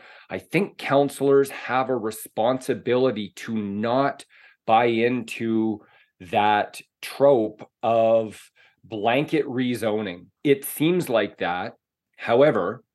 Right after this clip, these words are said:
the reality is we already have blanket rezoning in a sense, because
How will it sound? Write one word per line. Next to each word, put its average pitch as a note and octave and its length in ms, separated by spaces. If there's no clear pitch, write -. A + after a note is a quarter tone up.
the A2+ 140
reality B2 760
is F#2+ 560
we G#2+ 300
already C3 580
have F#2 760
blanket G#2+ 440
rezoning G2 600
in G#2+ 160
a B2 60
sense, A#2+ 760
because G#2+ 440